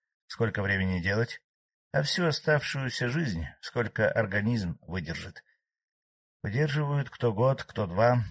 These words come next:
больше четырех пока не получалось. Химия все-таки не витаминки. Подписались мы на эту химию. Позже оказалось, что в Москве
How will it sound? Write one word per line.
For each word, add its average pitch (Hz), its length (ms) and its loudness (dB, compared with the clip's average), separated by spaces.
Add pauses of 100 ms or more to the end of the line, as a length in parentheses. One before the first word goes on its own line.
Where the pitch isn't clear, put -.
больше 110 440 -2
четырех 104 420 -2
пока 98 300 0
не 98 100 0
получалось. 85 880 -4 (580)
Химия 151 240 2
все-таки 85 640 -6
не 107 160 0
витаминки. 98 600 -2 (1400)
Подписались 185 760 2
мы 170 120 4
на 151 200 6
эту 135 200 0
химию. 85 500 0 (400)
Позже 127 280 2
оказалось, 110 500 2
что 104 240 -2
в - 20 -2
Москве 101 560 0